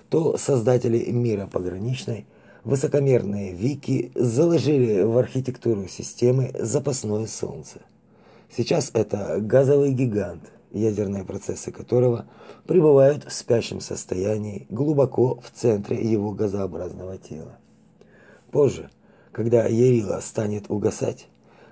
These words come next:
газовый гигант выйдет из режима ожидания и вспыхнет, как и подобает солнцу. Угасающее Ярила образует с новым светилом систему двойной звезды,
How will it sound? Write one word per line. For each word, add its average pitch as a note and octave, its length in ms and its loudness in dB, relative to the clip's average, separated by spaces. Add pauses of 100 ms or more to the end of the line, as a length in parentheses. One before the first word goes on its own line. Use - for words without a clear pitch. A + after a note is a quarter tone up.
газовый C#3 460 6
гигант C3 560 0
выйдет C3 480 2
из A2 180 -2
режима G#2 460 2
ожидания G#2+ 720 -4 (120)
и D#3 120 2
вспыхнет, - 720 -8 (320)
как - 160 -8
и G2 60 -4
подобает G2+ 640 0
солнцу. - 540 -8 (720)
Угасающее A2+ 840 0
Ярила B2 420 0 (340)
образует C#3 600 4
с - 120 -10
новым G#2+ 320 0
светилом C3 680 -2
систему D3+ 680 0
двойной B2+ 460 4
звезды, G#2 580 -2